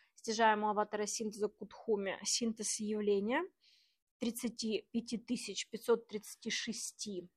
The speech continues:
синтезов частей изначально вышестоящего отца в развертывании восьми видов духа,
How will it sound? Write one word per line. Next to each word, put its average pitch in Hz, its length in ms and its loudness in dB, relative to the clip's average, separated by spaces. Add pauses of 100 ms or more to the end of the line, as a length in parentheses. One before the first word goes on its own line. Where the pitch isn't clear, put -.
синтезов 202 760 -2
частей 190 460 -2
изначально 226 540 -4
вышестоящего 240 680 -2
отца 262 340 -2 (440)
в 208 140 2
развертывании 202 1040 2
восьми 220 520 -2
видов 196 500 -2
духа, 196 680 -2